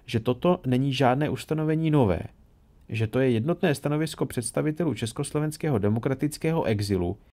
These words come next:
že bylo uplatňováno od počátku existence původní rady, to jest od února devatenáct set čtyřicet devět, že bylo oznámeno National Committee několikrát písemně a tak dále.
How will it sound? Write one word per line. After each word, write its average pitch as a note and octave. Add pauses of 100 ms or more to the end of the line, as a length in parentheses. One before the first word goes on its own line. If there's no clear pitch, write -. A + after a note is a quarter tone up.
(240)
že A2+
bylo D#3+
uplatňováno D#3
od -
počátku D3+
existence C3+ (280)
původní D3+
rady, A2 (520)
to G2
jest F3+
od C3
února C#3+
devatenáct A#2+
set A#2+
čtyřicet A2+
devět, G2 (500)
že A#2+
bylo G#2+
oznámeno D3
National B2
Committee B2
několikrát A2+
písemně B2 (320)
a D#3+
tak C3
dále. F#2+